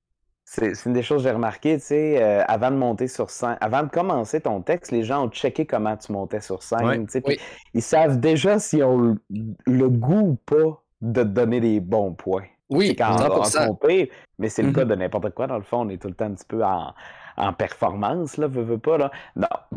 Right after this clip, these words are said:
Speaker 1: Fait que c'est, c'est là que le corps devient important, parce que comme disait Mike, tu sais, euh, si tu contrôles ton corps, tu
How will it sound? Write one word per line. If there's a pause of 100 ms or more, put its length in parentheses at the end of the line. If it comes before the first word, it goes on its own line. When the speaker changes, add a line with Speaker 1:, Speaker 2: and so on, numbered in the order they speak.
(280)
Speaker 1:
Fait
que
c'est,
c'est
là
que
le
corps
devient
important,
parce
que
comme
disait
Mike,
tu
sais,
euh,
si
tu
contrôles
ton
corps,
tu